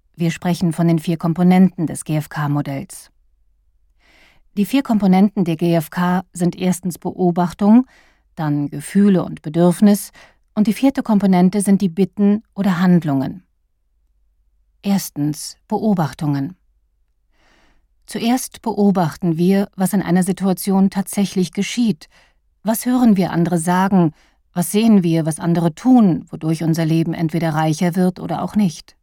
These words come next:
Die Kunst besteht darin, unsere Beobachtung dem anderen ohne Beurteilung oder Bewertung mitzuteilen, einfach zu beschreiben, was jemand macht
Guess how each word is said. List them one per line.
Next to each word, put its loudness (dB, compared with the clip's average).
Die -2
Kunst 2
besteht -2
darin, 4
unsere 2
Beobachtung 2
dem -2
anderen 2
ohne 4
Beurteilung 0
oder -4
Bewertung 0
mitzuteilen, -2
einfach -2
zu -12
beschreiben, 0
was -2
jemand 0
macht -6